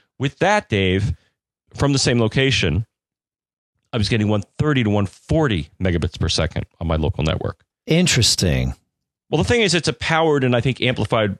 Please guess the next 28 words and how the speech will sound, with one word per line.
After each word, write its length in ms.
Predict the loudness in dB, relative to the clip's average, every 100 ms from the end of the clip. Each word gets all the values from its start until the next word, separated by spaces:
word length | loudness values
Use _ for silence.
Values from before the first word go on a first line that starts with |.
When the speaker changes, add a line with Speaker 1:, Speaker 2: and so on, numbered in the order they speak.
| -8 -6
Speaker 1:
you 120 | -2
know, 100 | 0
transmitter 460 | 0 0 0 0 0
receiver. 480 | 0 0 0 0 0
So 400 | 0 0 0 -2 _ _ _ _ _ _
even 180 | -2 2
on, 180 | 2 2
e-, 60 | 0
even 320 | 2 2 2
though 100 | 2
it's 140 | 2 0
not 140 | 2
even 180 | 0 0
doing 260 | 0 2
A 140 | 2 0
C, 160 | 0
Speaker 2:
Sure. 320 | 2 2 2 0
Speaker 1:
it's 160 | -2
still 200 | 0 0
doing 280 | 2 0 2
better 260 | 0 0 2
than 400 | 2 2 0 -4 _ _ _ -4
the 120 | -2
antennas 340 | 0 0 0
built 240 | -2 -2 -2
into 260 | -4 -4
the, 260 | -2 0 0
uh, 200 | 0